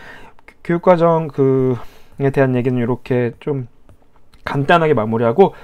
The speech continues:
교과서를 직접 보면서 우리가 뭘 배워 나가야 될지를 알아보도록 할 겁니다. 교과서, 아까 말했지만 <clears throat> 천재교육 교과서로 진행을 할 겁니다. 바로 넘겨보면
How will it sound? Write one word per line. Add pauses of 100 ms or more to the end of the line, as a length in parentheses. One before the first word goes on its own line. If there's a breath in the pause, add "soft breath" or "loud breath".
교과서를
직접
보면서 (240 loud breath)
우리가
뭘
배워
나가야
될지를 (220 loud breath)
알아보도록
할
겁니다.
교과서, (340 loud breath)
아까
말했지만 (120)
<clears throat> (720)
천재교육
교과서로
진행을
할
겁니다.
바로
넘겨보면